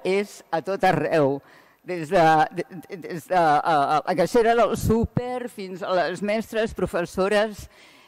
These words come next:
Eh, eh, em, la setmana passada es va inaugurar, ah, Documenta. Documenta és la, mm, és una mostra d'art que es fa cada cinc anys. Des del mil nou-cents cinquanta-cinc es fa a Càrcel, té, és la més prestigiosa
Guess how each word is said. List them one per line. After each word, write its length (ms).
Eh, 80
eh, 560
em, 300
la 80
setmana 320
passada 680
es 240
va 460
inaugurar, 480
ah, 160
Documenta. 800
Documenta 960
és 320
la, 380
mm, 320
és 380
una 180
mostra 560
d'art 640
que 140
es 100
fa 160
cada 240
cinc 240
anys. 320
Des 160
del 160
mil 240
nou-cents 400
cinquanta-cinc 640
es 160
fa 160
a 80
Càrcel, 400
té, 320
és 160
la 140
més 180
prestigiosa 920